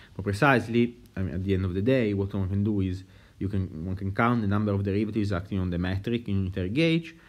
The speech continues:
and add two, and this is the number of derivatives acting on pi. For example, for, uh, G zero zero plus one squared here, we have zero derivatives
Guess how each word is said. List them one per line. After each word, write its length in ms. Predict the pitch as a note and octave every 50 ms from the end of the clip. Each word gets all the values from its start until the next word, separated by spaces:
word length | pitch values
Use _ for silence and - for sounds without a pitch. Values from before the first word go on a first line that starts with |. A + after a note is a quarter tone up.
| - - - -
and 160 | A#2+ G#2 G2+
add 280 | G2+ G2 F#2+ F2 F2 -
two, 320 | - C3 A2 G#2 A2 G#2+ - -
and 140 | G#2 G#2 G#2
this 120 | G#2+ G#2
is 80 | G2+ F2+
the 80 | F2
number 240 | F#2 F#2+ F#2 F2+ F2+
of 100 | F2 F2+
derivatives 360 | F#2 F2+ F2+ F2+ F2 G2 F2
acting 300 | F2 E2 E2+ - - E2+
on 60 | E2
pi. 280 | D#2+ - D#2+ - - F2 F#2+ - - - - - - - - - -
For 140 | - F#2+ F2+
example, 500 | F2+ G2 A2+ A#2+ B2 A2+ - A2 G#2 G#2
for, 300 | G#2 G#2 G2+ F#2+ F#2+ - - -
uh, 140 | F#2+ F#2
G 160 | F2+ F#2 G2 G2
zero 260 | F#2+ G2+ F#2+ F#2 G2
zero 240 | F#2+ G2 G2 F#2 F2+
plus 280 | F#2+ F#2+ F2 F2+ -
one 200 | G#2 F2+ F#2+ F#2+
squared 380 | F#2+ - - D#3+ D3 C3+ A2+ G2
here, 500 | G2+ G2+ A#2+ A2+ G#2 G#2 G#2 G#2+ G#2+ G#2 - -
we 120 | G#2+ G#2
have 180 | G2 G2 F2+ F#2+
zero 220 | G2 A2 B2+ C#3
derivatives 720 | C3+ C3 B2 C#3 C#3 C3 C#3 - D3 D3 D#3 D#3 - -